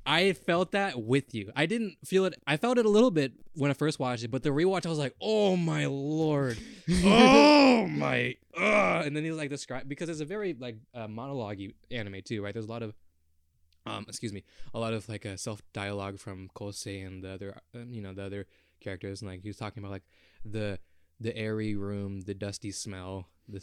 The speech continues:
Speaker 1: the, uh, the,
Speaker 2: The
Speaker 1: the s-,
Speaker 2: stale air.
Speaker 1: the stale air, and
Speaker 2: Yeah.
Speaker 1: y-, then that, to someone who doesn't know, that sounds super stupid. Yeah, you know, and, and I can just, I understand that, but for us, we're like,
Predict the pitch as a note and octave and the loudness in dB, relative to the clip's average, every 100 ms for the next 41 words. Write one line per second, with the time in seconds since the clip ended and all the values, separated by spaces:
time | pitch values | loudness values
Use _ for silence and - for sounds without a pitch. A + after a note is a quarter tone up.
0 | - G#2+ G2 G2+ _ - A#2 G#2 D3 D3 | -12 -8 -8 -10 _ -14 -6 -2 -2 -2
1 | - - C#3 C#3+ C3 A2+ A#2+ G#2+ G#2+ - | -2 2 4 4 2 0 0 0 -2 -2
2 | C3 B2 A2+ G#2+ A2 G#2 A#2 G#2 G2+ C#3 | 0 0 0 -2 -4 -2 0 0 -2 -2
3 | D#3+ F3+ F#3+ - - F3 E3 D#4 E4 A#3 | -4 -2 -2 -4 -4 0 2 4 4 4
4 | G3 C3+ C#3+ D#3+ D#3+ D#3+ F#3 - - F3 | 4 4 2 0 0 2 0 -2 -2 -2
5 | A3+ G#3+ - C#3+ C3 B2+ - G#2+ G#2+ B2 | 0 0 0 0 0 -2 -2 -4 -4 -6
6 | D3 _ _ _ _ _ D3 C#3 C#3+ C#3+ | -6 _ _ _ _ _ -4 -2 0 0
7 | C#3+ D3+ D3 D#3+ E3+ C#3 - C3 C#3 A#2+ | 0 -2 -2 -2 -2 -2 -2 -2 -2 -2
8 | A#2 A#2 B2+ B2 C3 A#2+ - A#2+ G3+ - | -4 -2 -2 -2 -4 -6 -4 -2 0 0
9 | D3 C3 | 2 2